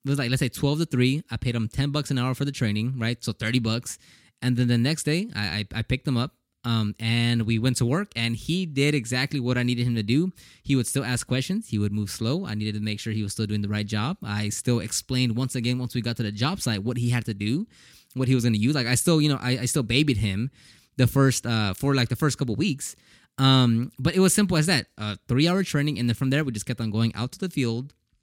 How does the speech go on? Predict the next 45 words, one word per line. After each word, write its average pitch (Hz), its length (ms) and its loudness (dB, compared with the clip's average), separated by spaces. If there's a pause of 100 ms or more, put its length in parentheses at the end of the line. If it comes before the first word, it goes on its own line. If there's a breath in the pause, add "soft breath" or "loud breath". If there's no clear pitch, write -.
(540)
I, 117 540 2
you 139 160 6
know, - 20 6
micromanaged 151 500 2
him 120 120 0
for 120 80 -2
a - 20 0
little 110 140 -2
bit 117 140 -2
to 117 40 -4
make 113 140 0
sure 110 120 -6
he's 101 120 -8
using 104 160 -6
the 101 60 -8
right 117 180 -6
brushes, 113 420 -4
right 104 180 -6
products, 107 380 -4
making, 101 340 -10
doing 104 160 -4
the 98 80 -4
right 117 180 -4
process. 110 500 -4 (440 loud breath)
But - 140 0
as 151 260 2
weeks 156 340 0
went 156 220 2
on, 127 360 0
he 127 160 2
got 104 240 -2
better 107 420 0
and 123 160 -2
better. 104 360 -2
And 113 240 -2
this 110 160 -2
micromanagement 120 680 2
that 107 100 -2
I 107 40 -2
had 113 360 -2
was 110 240 -2
lessened 110 380 2
more 101 240 0
and 143 80 0
more. 113 340 0